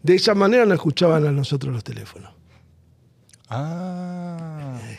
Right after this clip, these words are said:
Speaker 1: claro. De esa manera, todo lo que, viste, las grandes grabaciones que tuvo Roberto Barata, Amado y demás, fueron producto de que había,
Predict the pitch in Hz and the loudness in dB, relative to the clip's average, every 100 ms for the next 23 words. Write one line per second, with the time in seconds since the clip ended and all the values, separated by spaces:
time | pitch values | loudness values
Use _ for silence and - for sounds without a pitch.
0 | - 131 160 131 _ _ _ _ _ _ | -12 -10 -10 -10 _ _ _ _ _ _
1 | _ _ 139 143 202 208 247 285 247 240 | _ _ -6 -4 0 2 2 2 2 2
2 | 185 - 285 320 247 202 180 180 214 220 | 0 0 0 2 4 4 2 0 0 0
3 | 190 214 220 185 185 170 220 208 165 196 | 2 0 0 0 0 0 2 0 0 0
4 | 185 170 175 151 170 165 202 185 170 170 | 0 0 -2 -4 -4 0 2 2 0 -4
5 | 160 - - 143 156 220 196 160 151 202 | -8 -12 -12 -2 2 2 4 2 2 0
6 | 285 285 - _ _ - 160 240 277 294 | -2 -4 -12 _ _ -8 -2 0 0 -2
7 | 302 262 - 180 165 202 240 - 311 311 | -4 -8 -4 2 2 0 -4 -4 -4 -4
8 | - _ _ 147 160 - 160 156 208 254 | -6 _ _ -4 -4 -2 0 0 2 2
9 | 294 311 | 2 0